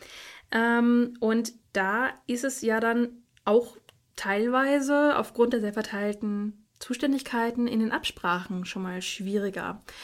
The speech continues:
Womit man das ja vielleicht so ein bisschen, nicht nur vielleicht, sondern,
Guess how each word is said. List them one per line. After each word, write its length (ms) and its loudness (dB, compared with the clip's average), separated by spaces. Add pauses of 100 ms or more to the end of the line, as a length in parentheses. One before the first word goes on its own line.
(600)
Womit 380 2
man 160 4
das 160 0
ja 120 2
vielleicht 360 -2
so 80 -4
ein 80 0
bisschen, 580 0
nicht 200 -4
nur 80 -6
vielleicht, 420 -2
sondern, 400 -6